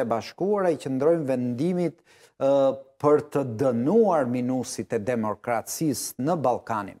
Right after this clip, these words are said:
Perëndimor, ë, po ta lidhim dhe ajo Departamenti i Shtetit Berishën, një nga gjërat që ka shpallur non grata është si minusi i demokracisë. Pra, mund të flasim për disa mesazhe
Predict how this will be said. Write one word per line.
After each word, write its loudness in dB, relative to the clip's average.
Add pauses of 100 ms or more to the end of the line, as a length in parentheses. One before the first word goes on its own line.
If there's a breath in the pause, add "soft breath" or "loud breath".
Perëndimor, -10
ë, -6
po 2
ta 4
lidhim 0
dhe 4 (420 loud breath)
ajo 6 (380)
Departamenti 0
i -4
Shtetit -4
Berishën, 0
një -2
nga 0
gjërat -2
që -2
ka -8
shpallur -2
non -4
grata -2
është -14
si -6
minusi -6
i -14
demokracisë. -10 (340 loud breath)
Pra, 4
mund 0
të 2
flasim -2
për 0
disa 0
mesazhe 0